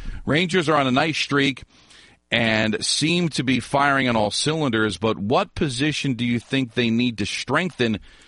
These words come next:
for sustained success? Center. Center's where it's at. And so far, Zibanejad has played very well. I like Bou Nieves back from the flu and what he can do on that fourth line center, but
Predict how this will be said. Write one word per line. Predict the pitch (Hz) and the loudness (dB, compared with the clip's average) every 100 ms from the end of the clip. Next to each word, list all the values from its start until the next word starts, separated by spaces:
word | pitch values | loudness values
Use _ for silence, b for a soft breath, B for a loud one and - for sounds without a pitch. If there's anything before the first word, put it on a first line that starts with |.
| B | B
for | - 123 123 | -6 -2 -2
sustained | - - 131 113 110 | -2 -2 0 0 -2
success? | - 113 - 185 127 82 | -4 -4 -2 0 0 -2
Center. | - - 143 98 - b b b b b b | -6 0 0 -2 -8 b b b b b b
Center's | - 139 156 151 120 | -2 2 2 0 2
where | 127 107 | 4 2
it's | 101 | 2
at. | 92 67 - - - | 0 -2 -6 -12 -4
And | 98 98 95 87 b b b | 0 2 0 -4 b b b
so | 127 135 | 0 0
far, | 143 131 131 127 | 2 4 4 2
Zibanejad | 107 113 120 123 110 117 113 | 0 0 2 0 2 2 2
has | 110 | 0
played | - 117 117 101 90 | 0 2 2 0 -6
very | 90 104 113 117 | -2 2 2 2
well. | 107 107 107 104 104 | 2 2 2 2 0
I | - 95 | 0 0
like | 95 107 120 - | 2 0 0 0
Bou | 123 | 2
Nieves | 117 113 113 107 110 92 | 2 2 2 2 0 2
back | 107 110 | 0 0
from | - 113 | -2 -4
the | 107 | -2
flu | - 113 110 110 | 0 2 2 0
and | 101 | 0
what | 101 | -2
he | |
can | 107 113 | -2 0
do | 113 | 0
on | 110 107 | 0 0
that | 104 - | -2 -2
fourth | 110 107 107 | 0 0 0
line | 98 98 | 0 0
center, | - 110 101 98 | -2 -2 0 0
but | 92 92 | 0 -2